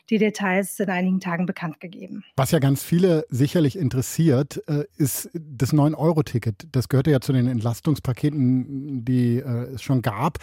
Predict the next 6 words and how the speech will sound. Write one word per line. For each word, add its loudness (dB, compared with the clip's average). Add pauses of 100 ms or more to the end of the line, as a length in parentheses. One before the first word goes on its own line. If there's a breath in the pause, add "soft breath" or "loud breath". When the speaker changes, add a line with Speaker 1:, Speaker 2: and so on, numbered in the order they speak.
(240 loud breath)
Speaker 2:
Viele 2
hätten 0
das 0
aber -2
gerne 2
weiter. 0